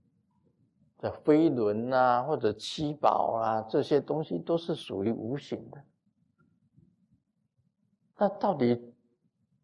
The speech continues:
既然现在的人王，我们看现在的人王好了，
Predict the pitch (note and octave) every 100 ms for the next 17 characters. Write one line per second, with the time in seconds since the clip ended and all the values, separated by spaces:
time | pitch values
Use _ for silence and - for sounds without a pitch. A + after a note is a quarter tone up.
0 | _ _ _ _ _ _ _ _ - -
1 | F#3+ G3+ C#3 A#2+ B2 - _ _ - -
2 | D#3 C3+ D#3 B2+ A2 G#2+ G#2+ D3 A#2 F#2+
3 | G#2+ A#2+ - _ _ _ - G2 G2+ -
4 | B2+ C3+ B2 B2 A2 G2+ F2+ G#2+ G#2+ G2
5 | A2 - - -